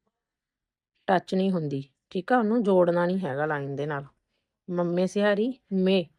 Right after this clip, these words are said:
ਇਹਦੀ ਆਵਾਜ਼ ਕੀ ਆ? ਮੇ, ਠੀਕ ਆ, ਏ। ਸਿਹਾਰੀ ਦੀ ਆਵਾਜ਼ ਕੀ ਆ? ਏ। ਮੰਮੇ ਸਿਹਾਰੀ ਮੇ, ਜਿਹੜੇ ਅੱਖਰ ਨਾਲ ਲੱਗ ਗਈ, ਉਹਦੇ ਨਾਲ ਇਹਦੀ ਆਵਾਜ਼ ਅੱਖਰ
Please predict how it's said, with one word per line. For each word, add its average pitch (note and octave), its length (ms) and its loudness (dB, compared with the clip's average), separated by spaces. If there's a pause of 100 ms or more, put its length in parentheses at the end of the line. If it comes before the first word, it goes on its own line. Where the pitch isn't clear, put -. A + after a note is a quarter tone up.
(180)
ਇਹਦੀ F3+ 260 0
ਆਵਾਜ਼ F3+ 300 2
ਕੀ - 160 -2
ਆ? B3 100 2
ਮੇ, G#3 220 0 (840)
ਠੀਕ G3 200 -4
ਆ, E4 100 4 (460)
ਏ। G3+ 120 4 (1900)
ਸਿਹਾਰੀ F#3 400 0
ਦੀ F3 120 -2
ਆਵਾਜ਼ D#3+ 300 2
ਕੀ F#3+ 160 -4
ਆ? B3+ 120 0 (100)
ਏ। F3 140 0 (1080)
ਮੰਮੇ F#3 360 0
ਸਿਹਾਰੀ G#3 500 -2 (160)
ਮੇ, F#3 260 -4 (220)
ਜਿਹੜੇ F#3+ 300 0
ਅੱਖਰ G#3 220 -6
ਨਾਲ G#3 200 -2
ਲੱਗ F3 240 -2
ਗਈ, G#3 220 -6
ਉਹਦੇ G3 320 -2
ਨਾਲ G#3 200 -2
ਇਹਦੀ F#3 220 -2
ਆਵਾਜ਼ F3+ 340 0 (160)
ਅੱਖਰ G#3+ 380 -6